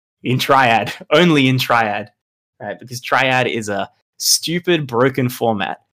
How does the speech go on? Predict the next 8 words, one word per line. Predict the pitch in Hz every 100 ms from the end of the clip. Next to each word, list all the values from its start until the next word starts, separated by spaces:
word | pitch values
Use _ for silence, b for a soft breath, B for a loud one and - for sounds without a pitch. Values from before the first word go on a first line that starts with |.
| _ _ _ _
that | 113 98 - _ _ _ _
is | 117 107 95 -
unfair | 135 135 127 135 120
for | 117 -
people | 120 120 123
to |
play | - - - -
in. | -